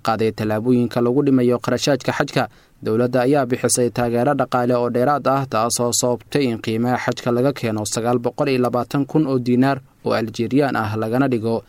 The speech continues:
siddeed boqol iyo labaatan kun oo diinaar oo u dhiganta qiyaastii lix kun boqol toddobaatan iyo siddeed dollar.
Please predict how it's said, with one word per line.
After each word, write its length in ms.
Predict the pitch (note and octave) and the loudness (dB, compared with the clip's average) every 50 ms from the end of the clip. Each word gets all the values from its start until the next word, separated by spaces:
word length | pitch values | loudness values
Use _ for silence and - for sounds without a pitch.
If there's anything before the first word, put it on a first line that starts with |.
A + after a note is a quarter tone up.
| - _ _ | -20 _ _
siddeed 360 | - - - A#2+ B2+ C3+ B2 A#2 | -10 -10 -6 -2 -2 -2 -2 -2
boqol 280 | A#2+ B2 - D#3 D3+ C#3+ | -4 -4 -2 -2 0 0
iyo 120 | C3+ C3 B2 | 2 2 0
labaatan 400 | B2+ B2 B2+ B2+ - - D3 C#3+ | 0 0 0 -2 0 0 -2 -2
kun 220 | - - D#3+ D3+ | 0 0 -2 0
oo 140 | C3 C3+ B2+ | 0 -2 -2
diinaar 400 | A#2+ A#2+ B2 A#2+ B2 C3+ C#3+ C3 | 0 0 0 2 2 0 2 0
oo 120 | A#2 A2+ A2 | 0 -2 -2
u 80 | B2+ D3 | -2 -2
dhiganta 400 | C3+ A#2+ A#2 G#2+ G#2 - A2 G#2 | -2 -2 -2 -4 -6 -6 -6 -4
qiyaastii 500 | - G#2+ G#2+ A2+ A#2+ A#2+ - - B2+ B2 | -4 -4 -2 -2 -2 -2 -2 0 0 2
lix 180 | B2 C#3+ C#3+ - - | 2 0 0 -2 -4
kun 180 | - A#2 A2 G#2+ G2+ - _ _ _ - | -4 -4 -4 -4 -6 -12 _ _ _ -16
boqol 220 | - - B2 B2 A#2 | -8 -4 -4 -4 -4
toddobaatan 540 | - - A2+ A#2 B2 C3+ D3 C#3 - C3+ B2 | -4 -4 -2 0 0 0 0 0 0 0 0
iyo 80 | A#2+ A2 | 0 -2
siddeed 300 | A#2 A#2+ B2+ D3 C3+ A#2 | -2 0 0 0 0 0
dollar. 360 | A2+ A2 A2 A2+ A2+ G#2 | -2 -2 0 0 0 0